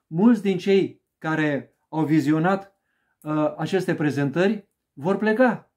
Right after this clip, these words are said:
vor întoarce spatele ca cei șaptezeci de ucenici, vor considera că hrana aceasta este prea tare, că este prea de tot, nu se poate așa ceva, nu se poate,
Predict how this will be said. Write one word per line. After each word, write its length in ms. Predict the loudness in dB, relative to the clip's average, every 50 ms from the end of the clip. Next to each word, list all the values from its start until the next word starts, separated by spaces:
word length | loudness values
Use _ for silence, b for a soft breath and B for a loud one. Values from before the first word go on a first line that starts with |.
| _ _ _
vor 200 | -8 -4 -4 -2
întoarce 360 | -2 -2 -4 -6 -4 -4 -6
spatele 440 | -6 -4 -4 -4 -4 -2 -4 -6 -4
ca 120 | -6 -6
cei 200 | -4 -2 -4 -4
șaptezeci 460 | -4 -4 -8 -8 -6 -4 -4 -4 -4
de 60 | -4
ucenici, 560 | -4 -6 -4 -6 -6 -4 -4 -6 -6 -10 -16 _ _ _ _ _ _ _ _ _ _ _
vor 200 | -6 -6 -4 -2
considera 440 | -4 -2 0 0 0 2 0 0
că 100 | 0 -2
hrana 300 | -4 -2 -2 -2 -2 -2
aceasta 300 | -4 -4 -4 -6 -4 -4
este 220 | -6 -6 -6 -6 -8
prea 240 | -4 -2 -2 -2 -2
tare, 360 | -2 -2 0 0 0 -2 -4
că 80 | -6
este 220 | -8 -8 -6 -6 -8
prea 220 | -4 -4 -4 -4
de 120 | -2 -4 -4
tot, 340 | -4 -4 -6 -6 -8 -12 _ _
nu 180 | -12 -10 -10
se 140 | -8 -8 -8
poate 260 | -6 -6 -6 -6 -6
așa 180 | -10 -8 -8 -10
ceva, 520 | -10 -10 -10 -6 -4 -6 -6 -6 -12 _ _ _ _ _ _ _ _ _ _ _ _ _
nu 180 | -6 -4 -2
se 180 | 0 0 0 -2
poate, 540 | 0 -2 -2 -2 0 -2 -2 -2 -4 -10